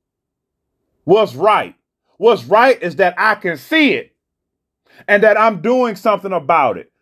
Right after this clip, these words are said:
Today, I'm taking immediate action. I'm going to these stores and I'm stopping doing what I'm doing and I'm buying some compartmentalization, uh, stuff, right? I'm just gonna put this stuff up, right? Immediately today, today,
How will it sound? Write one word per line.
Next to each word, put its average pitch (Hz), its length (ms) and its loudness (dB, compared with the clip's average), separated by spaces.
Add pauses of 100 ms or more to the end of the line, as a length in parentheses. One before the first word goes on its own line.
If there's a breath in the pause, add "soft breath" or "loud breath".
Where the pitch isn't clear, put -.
Today, 196 600 0 (100)
I'm 123 120 -12
taking 135 240 -6
immediate 220 380 -4
action. 196 500 -2 (140)
I'm 113 140 -14
going 170 300 -4
to 185 100 -6
these 185 240 -6
stores 160 600 2
and 131 120 -6
I'm 123 120 -6
stopping 180 520 -2
doing 160 240 -2
what 165 100 -2
I'm 170 220 -4
doing 143 300 -6 (180 soft breath)
and 135 140 -4
I'm 131 160 -4
buying 127 260 -2
some 127 160 -6
compartmentalization, 110 1300 -4 (380 soft breath)
uh, 98 360 0
stuff, - 460 -2
right? 107 320 -4 (260 soft breath)
I'm 120 140 -6
just 110 180 -12
gonna 113 180 -6
put 127 180 -4
this 113 160 -4
stuff 110 320 -2
up, 104 240 -2
right? 104 340 -2 (720)
Immediately 208 640 2
today, 170 540 -2 (880)
today, 220 520 0